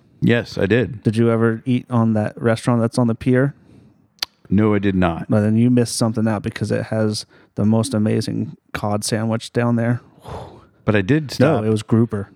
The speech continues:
Speaker 1: But I
Speaker 2: Mm.
Speaker 1: did stop at the Big Olaf ice cream shop. If you are in, if you are, a shameless
Speaker 2: Bradenton?
Speaker 1: plug,
Speaker 2: <laughs>
Speaker 1: Siesta Key, Florida.
Speaker 2: Oh, yeah.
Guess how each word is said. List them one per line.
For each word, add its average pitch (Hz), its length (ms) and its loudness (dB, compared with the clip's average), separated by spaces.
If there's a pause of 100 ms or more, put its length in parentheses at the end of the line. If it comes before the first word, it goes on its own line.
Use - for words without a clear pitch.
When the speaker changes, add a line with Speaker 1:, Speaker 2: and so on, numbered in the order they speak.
Speaker 1:
But 117 140 2
I 113 80 2
Speaker 2:
Mm. 98 60 0
Speaker 1:
did 151 180 0
stop 113 440 0
at 101 140 0
the 95 240 2
Big 107 520 0
Olaf 101 560 0 (380)
ice 104 220 0
cream 87 300 0
shop. 90 340 0
If 98 140 -2
you 151 140 4
are 165 120 2
in, 143 300 2 (300)
if - 100 -4
you 175 140 4
are, 160 60 0
a 110 240 -4 (160)
shameless 147 460 2
Speaker 2:
Bradenton? 175 60 0
Speaker 1:
plug, 107 320 2 (260)
Speaker 2:
<laughs> - 240 -4
Speaker 1:
Siesta 151 680 0
Key, 113 420 2
Florida. 120 420 2
Speaker 2:
Oh, - 20 2
yeah. 117 280 0